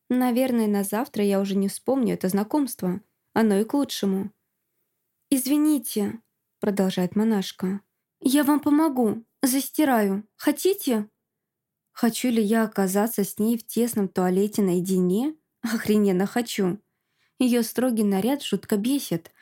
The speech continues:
Так и манит сорвать его и посмотреть, что там скрыто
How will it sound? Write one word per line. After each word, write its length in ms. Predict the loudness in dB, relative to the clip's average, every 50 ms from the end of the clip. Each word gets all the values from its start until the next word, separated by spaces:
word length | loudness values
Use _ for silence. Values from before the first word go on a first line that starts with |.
| _ -20 -20 -20 -8 _
Так 220 | -2 -2 0 0
и 40 | 0
манит 340 | 2 2 2 2 0 0 -2
сорвать 560 | -2 -4 -2 -2 0 2 2 0 0 -2 -2
его 220 | -2 -2 -2 -4 -6
и 160 | -4 -6 -4
посмотреть, 680 | -2 -2 -2 -2 -2 -4 -4 -2 -2 -2 -2 -2 -4
что 200 | -6 -4 -4 -4
там 200 | 0 0 -2 -2
скрыто 600 | -2 -4 -4 -2 -2 -2 -2 -2 -2 -4 -4 -4